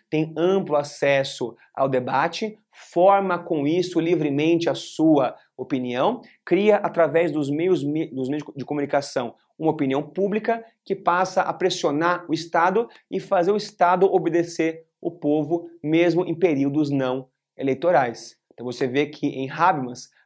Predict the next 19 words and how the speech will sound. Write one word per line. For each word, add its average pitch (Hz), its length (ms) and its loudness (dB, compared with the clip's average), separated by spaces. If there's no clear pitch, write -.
há 147 160 0
um 156 100 -2
otimismo 170 720 0
que - 100 -12
propõe 170 420 0
que 175 120 -4
a - 20 0
indústria 156 460 -4
cultural 160 540 2
permite 175 380 2
criar 160 440 2
democracia 160 840 -2
e 190 80 -4
democracias 190 800 -2
ainda 180 240 -2
mais 156 240 -2
profundas, 170 800 -4
ainda 165 260 -2
mais 143 600 -4